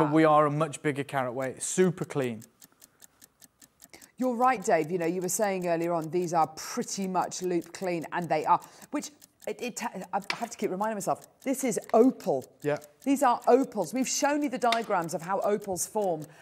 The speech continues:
Speaker 1: and, and their molecular structure and why they are the way that they are so many times. These are, this is made up of silica balls, uh,
Speaker 2: Yeah.
Speaker 1: which have, um, which have turned to gel, which have filled
Speaker 2: And then,
Speaker 1: with
Speaker 2: but in
Speaker 1: other
Speaker 2: this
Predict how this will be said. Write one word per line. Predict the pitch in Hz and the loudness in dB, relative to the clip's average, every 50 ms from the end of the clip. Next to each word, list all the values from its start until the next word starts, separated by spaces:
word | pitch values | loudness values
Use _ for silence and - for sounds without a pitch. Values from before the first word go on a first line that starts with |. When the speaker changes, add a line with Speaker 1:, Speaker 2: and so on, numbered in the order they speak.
| - - - | -16 -6 -4
Speaker 1:
and, | 180 185 180 - | -4 -4 -2 -2
and | - 196 185 160 | -4 -2 0 2
their | 185 180 180 | 2 2 4
molecular | 180 185 202 220 208 214 - 202 190 170 165 | 2 2 2 0 0 0 -4 -4 -4 -4 -4
structure | - - 208 - 170 - 185 | -2 -4 -4 -4 -4 -6 -6
and | 180 175 160 | -6 -4 0
why | 185 202 208 226 240 | 2 2 2 2 2
they | 185 196 170 170 | 2 2 2 2
are | 175 175 175 165 | 2 2 2 0
the | 165 | 0
way | 156 170 180 185 | -2 0 0 0
that | 175 175 170 | 0 -2 -2
they | - 165 170 | 0 2 4
are | 175 165 147 151 | 4 4 4 2
so | - - - - 269 262 277 | 0 -4 -2 0 0 0 0
many | 262 254 254 | 0 -2 -4
times. | 233 - 262 254 214 240 - - - - | -4 -4 -4 -4 -4 -6 -8 -14 -18 -10
These | - 320 339 349 - | -4 -4 -2 -2 -2
are, | 302 - - - - - - - | -2 -4 -6 -12 -20 -20 -10 -6
this | 330 - 370 | -4 -4 -2
is | 339 294 | -2 -2
made | 311 294 - | -2 -2 -2
up | 254 - | -2 -2
of | 226 - | -2 0
silica | - - - 302 277 262 262 - 233 | 0 2 2 2 2 0 0 0 -4
balls, | 180 160 - 233 233 240 226 190 151 135 131 127 131 131 - - - - | -8 -2 2 2 4 4 4 2 0 -2 -6 -8 -6 -4 -2 -2 0 4
uh, | 175 180 170 170 | 6 6 8 8
Speaker 2:
Yeah. | 190 196 | 6 4
Speaker 1:
which | 196 208 - - - | 2 -2 -4 -2 0
have, | 202 180 170 - - - - - _ _ - - | 0 0 0 -2 -8 -20 -20 -20 _ _ -2 2
um, | 185 180 175 175 175 175 175 170 - - | 4 6 6 4 2 0 -4 -4 -2 -2
which | 208 202 - | -2 -2 -2
have | 208 - | -4 -4
turned | - - 233 226 208 - | -2 -2 -2 -2 -2 -4
to | 196 160 | -6 -8
gel, | 143 143 156 220 226 220 196 151 135 131 131 135 - - - - - | -6 -2 2 2 4 4 4 4 4 2 0 -4 -8 -12 -20 -14 -10
which | 196 202 | -6 -4
have | - 220 220 | -4 -4 -2
filled | - 226 214 196 | 0 0 2 4
Speaker 2:
And | 180 190 | 4 2
then, | 185 185 | 2 2
Speaker 1:
with | 175 180 | 2 2
Speaker 2:
but | 196 185 | 4 4
in | 185 180 | 6 6
Speaker 1:
other | - 233 | 6 6
Speaker 2:
this | 233 - - | 6 4 0